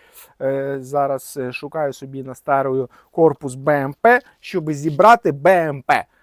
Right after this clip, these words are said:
Просто зібрати Б М П, мені потрібен більш-менш адекватний корпус. Там був більш-менш адекватний корпус, я би міг з нього зліпити Б М П, таку, як я бачу, з усіма допрацюваннями і модифікаціями,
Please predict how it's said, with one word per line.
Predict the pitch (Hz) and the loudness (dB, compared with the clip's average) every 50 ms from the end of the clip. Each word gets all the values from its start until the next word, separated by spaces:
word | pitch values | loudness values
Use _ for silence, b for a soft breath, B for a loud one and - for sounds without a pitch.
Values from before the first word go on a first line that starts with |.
| _ _ _ - | _ _ _ -4
Просто | 165 165 156 - 156 135 | -2 -2 -2 -2 -6 -6
зібрати | 127 151 143 151 139 135 135 151 | -6 -4 -2 0 -2 0 -2 -4
Б | 160 202 | -6 -4
М | 247 277 320 - | -6 -6 -4 -4
П, | 440 440 | -4 -4
мені | 392 370 320 311 | -4 -4 -6 -8
потрібен | - 330 277 330 302 311 247 202 | -8 -8 -6 -6 -6 -6 -6 -6
більш-менш | 214 214 196 - - 226 208 190 - | -6 -8 -10 -8 -8 -8 -8 -6 -6
адекватний | 175 156 165 156 - 196 190 185 - 160 147 | -8 -8 -8 -8 -6 -6 -6 -6 -6 -12 -12
корпус. | _ - 220 240 240 233 _ - 208 - - b b b b b b | _ 0 2 4 4 2 _ -6 -8 -8 -8 b b b b b b
Там | - - 294 285 277 269 285 269 | -2 -2 -2 -2 -4 -10 -6 -4
був | 285 269 240 175 151 151 _ _ _ _ _ - | 0 0 0 0 -2 -6 _ _ _ _ _ -10
більш-менш | 175 208 208 185 - - 202 190 175 160 - | -4 -4 -2 -2 -4 -6 -6 -6 -6 -4 -6
адекватний | 175 156 165 - - 214 208 262 262 | -8 -8 -8 -6 -6 -6 -6 -6 -4
корпус, | - 403 359 - 233 196 - | -4 -4 -4 -4 -6 -2 -2
я | 233 | -2
би | 202 214 226 | -2 0 -2
міг | 220 185 156 | -2 -4 -4
з | 160 | -4
нього | 185 175 160 156 147 | -6 -6 -6 -8 -8
зліпити | 147 170 180 170 - 165 143 - - | -8 -10 -10 -8 -8 -10 -8 -8 -10
Б | 131 131 151 151 | -10 -4 -4 -4
М | 147 143 139 143 143 - | -4 -4 -8 -12 -12 -6
П, | - 262 285 - b b b b b | -4 -4 -4 -6 b b b b b
таку, | - 156 _ - 190 180 165 | -12 -12 _ -10 -10 -6 -6
як | 151 135 - - | -6 -6 -6 -6
я | 160 147 | -6 -6
бачу, | 143 147 160 147 - - 135 | -4 -2 -4 -4 -4 -6 -14
з | 123 | -14
усіма | 135 135 - - 165 160 160 156 147 135 b b b b 143 b | -14 -16 -16 -14 -14 -12 -10 -10 -12 -12 b b b b _ b
допрацюваннями | 139 131 156 139 156 151 - - 160 160 151 139 135 131 135 139 | -4 -4 -2 -2 -2 -6 -6 -8 -6 -6 -6 -6 -6 -8 -8 -8
і | 139 | -8
модифікаціями, | 143 147 143 147 139 - - - 143 139 - - 131 135 135 131 | -8 -8 -8 -8 -10 -10 -6 -6 -6 -6 -6 -10 -10 -10 -10 -12